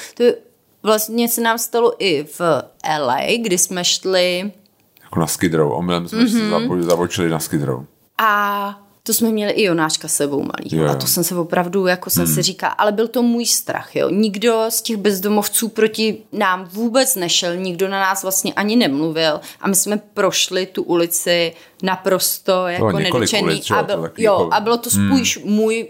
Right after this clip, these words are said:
Speaker 1: vnitřní pocit, kam jsme to vešli. Ale, eh, v tom San Francisku opravdu po nás i několikrát vystartovali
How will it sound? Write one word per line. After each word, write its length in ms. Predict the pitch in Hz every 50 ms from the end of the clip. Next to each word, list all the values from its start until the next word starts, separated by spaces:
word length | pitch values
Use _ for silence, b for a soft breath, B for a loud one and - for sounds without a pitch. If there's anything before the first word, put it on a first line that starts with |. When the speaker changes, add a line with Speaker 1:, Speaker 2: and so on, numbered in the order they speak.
| -
Speaker 1:
vnitřní 480 | 190 185 208 - - - - 233 240 240
pocit, 520 | 240 - 175 170 - - 180 170 160 160 - -
kam 160 | - 185 180
jsme 200 | 175 - 214 190
to 160 | 202 - 190
vešli. 460 | 170 156 139 - - - - - - - B B B B B B B B B _
Ale, 800 | 196 202 196 190 196 202 202 202 202 202 202 202 208 202 208 -
eh, 40 | - - 202 196 190
v 80 | 190 -
tom 180 | - 226 240
San 220 | 233 - 233 214 202
Francisku 680 | - - 202 196 190 - 185 - - - 202 185 196
opravdu 320 | 190 190 - 202 196 208
po 120 | 202 - 202
nás 260 | 202 196 208 202 -
i 60 | - 226
několikrát 580 | 220 185 190 - 208 208 208 - 214 208 214
vystartovali 920 | 220 196 - - - - 180 170 - - 170 160 156 151 139 135 127 117